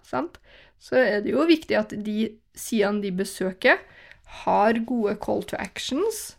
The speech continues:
for å få dem til å bli konverterende kunder. Fordi målet er jo at du skal tjene penger på de nye besøkende, og de blogginnleggene du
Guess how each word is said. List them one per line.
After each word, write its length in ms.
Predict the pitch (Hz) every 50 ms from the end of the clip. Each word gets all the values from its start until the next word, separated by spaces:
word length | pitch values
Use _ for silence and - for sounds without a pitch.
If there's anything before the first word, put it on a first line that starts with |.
| _ -
for 480 | - - - - - 226 226 233 247 - -
å 80 | 233 226
få 280 | - - - 214 214 214 214
dem 220 | 202 190 202 202
til 200 | 220 - 214 202
å 20 | 202
bli 200 | 196 196 190 185 190 220
konverterende 720 | - - 208 190 190 190 - 214 - - - - - 175 185 185 - -
kunder. 380 | - 214 202 185 - - 202 - -
Fordi 160 | - - 208 220
målet 480 | 226 233 220 233 208 190 156 185 226
er 160 | 277 262 214 196 180
jo 100 | - 185
at 160 | 190 185 -
du 20 |
skal 220 | 185 - - 208 208
tjene 240 | - 202 202 196
penger 400 | - - 208 202 202 202 - 165 185 -
på 160 | - - 190 196 196
de 80 | 196 233 226
nye 240 | 220 220 202 185 170
besøkende, 540 | 180 - 190 - 180 180 - - - 233 339 403 - - _ - - - -
og 240 | - 240 247 240 226 220
de 80 | 226 220 233 220
blogginnleggene 800 | 220 226 226 214 196 190 196 190 190 180 185 190 - 208 220 220
du 140 | 208 226